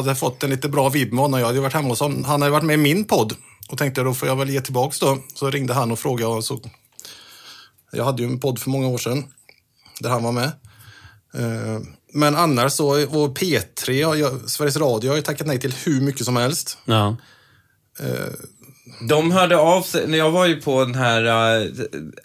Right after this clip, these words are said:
Speaker 3: Ask Me Anything-grejen de har snott från Reddit, som
Speaker 1: Mm.
Speaker 3: här Fråga mig vad som helst,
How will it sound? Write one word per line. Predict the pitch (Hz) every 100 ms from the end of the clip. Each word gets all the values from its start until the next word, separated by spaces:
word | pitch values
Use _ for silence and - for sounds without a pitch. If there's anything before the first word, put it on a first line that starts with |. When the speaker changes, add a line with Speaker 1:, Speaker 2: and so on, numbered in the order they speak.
| 123
Speaker 3:
Ask | 123 -
Me | 131 127
Anything-grejen | 131 117 - 117 113 110 143 160 135
de | 113 107
har |
snott | 104 135 127
från | - 113
Reddit, | 131 151 101 92 -
som | - -
Speaker 1:
Mm. | 135 143
Speaker 3:
här | -
Fråga | 151 120 110
mig | 113
vad | 110 107
som | 127
helst, | 123 107 98 - -